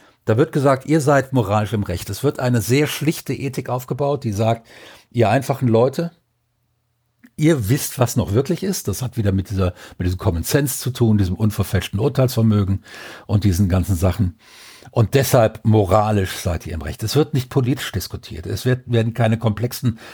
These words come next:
Folgen von irgendwelchen Politiken, äh, diskutiert. Beispielsweise, warum die Todesstrafe zu weniger Kriminalität, Gewaltkriminalität führt und, führt und deshalb als Gesellschaftsvertrag deutlich besser ist für alle.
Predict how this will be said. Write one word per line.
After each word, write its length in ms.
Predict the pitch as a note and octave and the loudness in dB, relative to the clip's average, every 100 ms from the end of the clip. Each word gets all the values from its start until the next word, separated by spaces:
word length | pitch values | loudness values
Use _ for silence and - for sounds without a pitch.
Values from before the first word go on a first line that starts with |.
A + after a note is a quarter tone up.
| - | -18
Folgen 520 | - - C#3+ E3 C#3 B2 | -6 2 2 4 0 0
von 180 | A#2+ G2+ | 0 0
irgendwelchen 600 | A2 A2 G#2 F#2+ G#2 - | 0 0 0 0 -2 0
Politiken, 760 | G#2 F2 - D3+ D3+ G#2+ F2+ | -2 -2 -4 -4 0 0 0
äh, 340 | F2+ F2 F2 E2+ | -2 -2 -2 -6
diskutiert. 640 | F2 - F2+ G#2 C3 - - - - _ | -6 -8 -8 -6 -6 -10 -20 -20 -20 _
Beispielsweise, 720 | B2+ C#3 - B2+ - F#2+ F2+ | 2 2 2 -2 0 0 0
warum 300 | F#2 F#2 B2 | 0 0 0
die 120 | G#2+ G2 | 0 0
Todesstrafe 680 | A2 G#2+ - G#2 G2+ G2 | 0 0 -2 0 0 0
zu 240 | G2 - F2+ E2+ | -2 0 0 0
weniger 360 | G2+ F#2+ F#2 F2+ | 2 2 2 -2
Kriminalität, 680 | - G#2 F#2+ F#2+ - A#2+ C3 - - | -2 -2 0 0 0 0 0 -6 -4
Gewaltkriminalität 880 | G#2+ G2 G2+ - A2 G#2 F2 G#2+ G#2 | 0 2 0 2 2 2 0 -2 0
führt 260 | A#2 - - | -2 -2 -2
und, 140 | A#2 | -2
führt 220 | - B2 | 0 2
und 120 | A2 | 2
deshalb 380 | A#2+ G#2+ G#2+ G2+ - - - _ _ - _ _ - | 0 2 0 0 -6 -20 -20 _ _ -20 _ _ 0
als 280 | B2 - - | 0 0 0
Gesellschaftsvertrag 1300 | A2 G#2+ F3 - D#3 C3 - A2+ - F#2+ F2 - - - | 0 2 2 2 -2 -2 -2 -2 -2 -2 -2 -8 -14 -2
deutlich 480 | C#3 A3+ G3 D#3 - | 0 0 -2 -6 -4
besser 280 | E3 - | -6 -4
ist 120 | F2+ - | -8 -8
für 180 | - | -8
alle. 280 | D3 C#3 B2 | -6 -6 -8